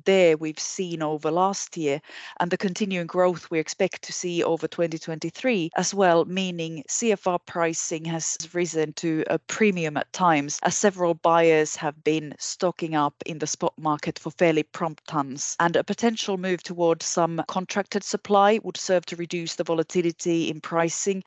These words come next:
as demand becomes more predictable and established when the new operations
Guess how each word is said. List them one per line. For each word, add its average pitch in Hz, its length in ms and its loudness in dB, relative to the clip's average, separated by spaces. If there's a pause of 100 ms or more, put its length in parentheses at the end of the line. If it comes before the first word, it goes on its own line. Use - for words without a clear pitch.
as 175 260 0
demand 165 460 0
becomes 160 360 -8
more 170 220 0
predictable 151 680 -2
and 143 80 -4
established - 840 0
when 143 400 -2
the 156 80 0
new 156 220 0
operations 143 800 -4